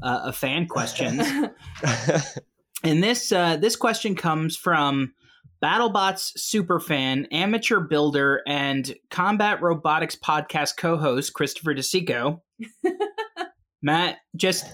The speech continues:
Speaker 1: in, in black and white and vivid detail, can you give us all of the technical specifications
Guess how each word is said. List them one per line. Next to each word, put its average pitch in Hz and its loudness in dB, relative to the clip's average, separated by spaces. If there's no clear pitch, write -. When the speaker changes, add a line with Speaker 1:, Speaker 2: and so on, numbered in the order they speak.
Speaker 1:
in, 165 4
in 170 4
black 165 0
and 220 0
white 123 0
and 147 2
vivid 156 2
detail, 123 0
can 139 0
you 135 2
give 156 2
us 156 0
all 180 4
of 214 0
the 214 2
technical 175 0
specifications 151 0